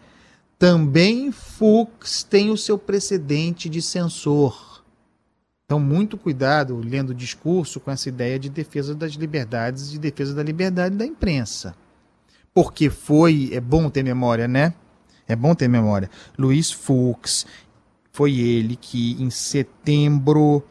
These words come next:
do ano da graça de dois mil e dezoito, já durante a campanha eleitoral, proibiu, proibiu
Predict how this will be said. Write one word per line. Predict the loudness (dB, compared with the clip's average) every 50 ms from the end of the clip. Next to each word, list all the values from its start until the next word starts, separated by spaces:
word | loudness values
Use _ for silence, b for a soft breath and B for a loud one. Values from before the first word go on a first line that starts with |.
| b b b b b
do | -10 -6 -4 -2 0
ano | 0 0 0 -2
da | 0 -2 -2
graça | 0 0 0 0 0 0 -2 -4
de | -4 -2
dois | -2 0 0 0
mil | 0 0 0 0
e | -2
dezoito, | -2 -4 -6 -6 -2 0 2 2 2 2 0 -2 -6 -8 -8
já | -8 -6 -6 -6 -6
durante | -6 -6 -6 -6 -6 -4 -4 -4 -6
a | -8
campanha | -8 -6 -8 -8 -6 -6 -4 -4 -2 -2
eleitoral, | -4 -4 -6 -6 -4 -4 -2 -2 0 0 -2 -2 -2 -2 -2 -2 -4 -6 b b b b b b b b b b b b b b _ _ _ 0
proibiu, | 4 6 6 6 6 4 2 2 2 4 6 6 6 6 6 6 2 0 -4 _ _ _ _ _ _ _ _ _ _ _
proibiu | 4 6 8 8 8 8 8 6 4 0 0 2 2 2 2 2 2 4 6 6 6 6 4 2 -2